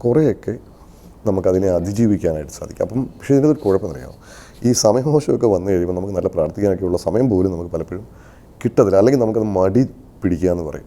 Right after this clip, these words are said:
അല്ലെങ്കിൽ പലപ്പോഴും നമ്മൾ വേറെ പല കാര്യങ്ങളും എൻഗേജ് ആയിരിക്കും. അപ്പോൾ ഇങ്ങനെയൊക്കെയുള്ള അവസ്ഥകൾ വന്നു പോകും. പക്ഷേ ഈ പ്രാർത്ഥന എപ്പോഴും നമ്മൾ മുടക്കാതെ മുന്നോട്ട് കൊണ്ടുവന്നതാണ് എപ്പോഴും നല്ലത്, കാരണം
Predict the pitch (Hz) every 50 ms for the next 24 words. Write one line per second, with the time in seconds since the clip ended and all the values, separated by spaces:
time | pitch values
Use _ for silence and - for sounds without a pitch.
0 | - - - 101 104 117 127 - 101 101 104 104 104 98 101 98 90 87 92 98
1 | 90 90 87 90 90 90 85 87 90 95 95 90 95 101 101 120 107 90 85 73
2 | 76 - - - - - - - - - - - - - - 156 165 156 180 196
3 | 220 156 117 101 117 110 98 107 101 85 87 85 - - 107 104 92 85 82 85
4 | 82 78 80 - 82 80 - 143 131 - 110 101 107 117 - 170 156 147 127 -
5 | - 147 147 131 120 113 110 98 92 92 110 110 - - 123 123 123 101 92 92
6 | 98 95 95 - 87 87 92 90 85 82 85 80 - - 87 85 82 78 76 76
7 | 82 80 82 78